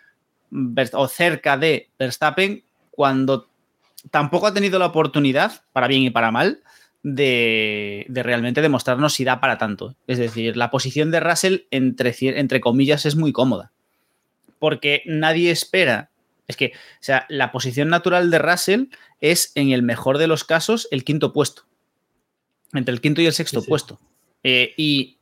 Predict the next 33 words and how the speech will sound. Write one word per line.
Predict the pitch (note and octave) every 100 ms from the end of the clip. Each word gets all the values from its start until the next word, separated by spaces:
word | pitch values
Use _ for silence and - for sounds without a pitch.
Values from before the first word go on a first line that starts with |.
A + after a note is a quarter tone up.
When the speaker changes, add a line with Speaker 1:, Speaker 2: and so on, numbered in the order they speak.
| _
Speaker 1:
nadie, | E3 D#3 E3 E3 E3+ C#3+
lo |
que | B2+
hablábamos | C3+ E3+ E3+ D3+
antes, | G3 D3+ B2 -
eh, | C#3
está | B2 D3
compitiendo | E3+ D#3+ D#3 F3+
con | E3
su | D#3
compañero. | D#3+ C#3+ C3+ A2+ G2+ -
Es | B2
decir, | A#2+ A#2+ A2+ - - _ -
del | C3 C#3
sexto | - F3 - F3
puesto | F3+ - E3+
no | D#3
va | D#3
a |
bajar, | D3 C#3+ F3 A3 - _ _ _
porque | B2 A#2 - A#2 - -
con | C3 C3
tal, | C3+ B2+
con | C3
ser | B2+ C#3
regular | C#3+ C3+ C#3+ C3
del | A#2+
sexto | A#2 - D3+
puesto | D3+ D3
no | D3
va | C#3+
a | C#3+
bajar, | C#3+ F3 A#3+